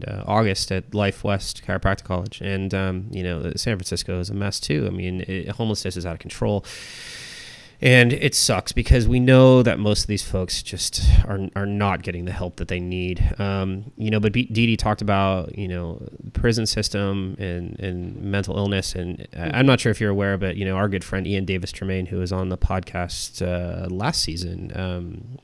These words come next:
Speaker 1: has taken over this project, uh, that works directly with the folks at San Quentin,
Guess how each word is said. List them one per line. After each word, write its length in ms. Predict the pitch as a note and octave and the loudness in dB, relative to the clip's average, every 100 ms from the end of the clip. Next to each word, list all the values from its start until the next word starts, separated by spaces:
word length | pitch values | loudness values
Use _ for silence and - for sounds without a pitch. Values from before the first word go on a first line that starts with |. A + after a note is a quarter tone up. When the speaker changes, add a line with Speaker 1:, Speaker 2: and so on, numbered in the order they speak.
| - A2+ | -4 -2
Speaker 1:
has 140 | G#2 | 0
taken 240 | - G#2+ G2+ | 0 2 2
over 400 | G2 F#2+ F#2 E2 | 2 0 0 -2
this 140 | F2+ | -6
project, 720 | - - G#2 G2+ G2 F2+ - G2 | -6 -4 -4 -2 -4 -6 -8 -8
uh, 380 | F2+ F2+ E2 - | -8 -8 -8 -8
that 480 | F2+ F#2 F2+ - - | -6 -6 -6 -8 -10
works 320 | G#2 A2+ G#2 | -8 -6 -6
directly 400 | - G#2 G2+ G2+ | -4 -4 -2 -4
with 120 | F#2+ F#2+ | -4 -4
the 40 | |
folks 300 | - G2+ - | -4 -4 -4
at 100 | F#2+ | -4
San 260 | - G2+ F#2 | -4 -4 0
Quentin, 380 | - G2 F#2+ | 2 2 -2